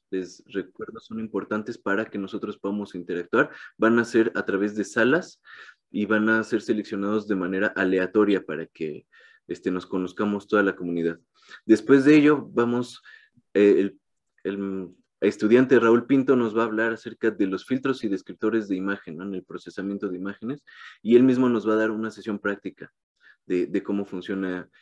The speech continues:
Fiji. Este, después vamos a tener igual su sesión de preguntas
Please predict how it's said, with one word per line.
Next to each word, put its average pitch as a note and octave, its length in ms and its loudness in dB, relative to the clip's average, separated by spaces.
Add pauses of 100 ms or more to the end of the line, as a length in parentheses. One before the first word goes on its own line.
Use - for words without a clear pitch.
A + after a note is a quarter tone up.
(140)
Fiji. F2+ 480 -4 (580)
Este, F2+ 640 -10 (340)
después A2 300 2
vamos A2+ 240 0
a A2 100 -6
tener A2 420 2
igual G2+ 320 2
su F#2 200 -10
sesión G#2 380 -4
de G2+ 100 4
preguntas G#2 720 -2